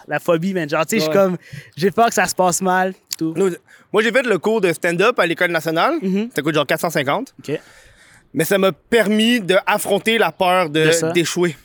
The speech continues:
Speaker 1: Ok, ouais.
Speaker 2: Parce que là-bas, quand tu fais tes, tes cours, tu fais genre des, du stand-up devant une classe, un milieu contrôlé. Fait que, tu sais, tout le monde fait son stand-up à tour de rôle.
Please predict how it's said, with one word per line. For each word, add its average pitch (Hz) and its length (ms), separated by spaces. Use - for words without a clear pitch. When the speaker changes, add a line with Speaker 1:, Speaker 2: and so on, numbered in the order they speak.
Speaker 1:
Ok, 139 80
ouais. 135 80
Speaker 2:
Parce 139 120
que 190 80
là-bas, 185 440
quand 190 140
tu - 80
fais 208 80
tes, 180 180
tes 151 160
cours, 247 360
tu - 80
fais 180 160
genre 170 180
des, 151 140
du 160 140
stand-up 180 380
devant 151 200
une 151 80
classe, 175 440
un 135 140
milieu 151 220
contrôlé. 151 500
Fait 147 120
que, - 40
tu - 140
sais, 156 80
tout 156 100
le 156 60
monde 147 160
fait 156 100
son 147 80
stand-up 143 340
à 143 80
tour 139 120
de 135 80
rôle. 160 300